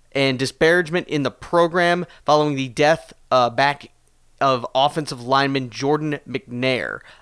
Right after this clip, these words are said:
uh, also director of athletic training Wes Robinson, as long as head football athletic trainer Steve Nordwall. They were also placed on leave, as well as assistant, uh, athletic director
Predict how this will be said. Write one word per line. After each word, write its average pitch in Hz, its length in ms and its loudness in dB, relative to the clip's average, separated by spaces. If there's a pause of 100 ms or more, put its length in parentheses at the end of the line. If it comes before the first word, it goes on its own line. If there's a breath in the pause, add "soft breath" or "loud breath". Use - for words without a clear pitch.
uh, - 60 -6
also 135 360 0
director 139 480 -2
of 131 200 0
athletic 143 460 -2
training 143 420 -4
Wes 117 240 -6
Robinson, 175 560 0 (280 soft breath)
as 123 140 -8
long 147 300 0
as 127 160 -4
head 147 240 -2
football 143 400 0
athletic 135 380 -4
trainer 135 320 -6
Steve 143 420 -6 (320 loud breath)
Nordwall. 160 500 2
They 147 120 2
were 160 120 2
also 151 280 0
placed 165 340 -2
on 170 220 0
leave, 180 320 -4 (260 loud breath)
as 135 140 -6
well 208 180 4
as 196 80 4
assistant, 185 520 -2 (380)
uh, 120 240 4
athletic 147 440 -2
director 156 520 -2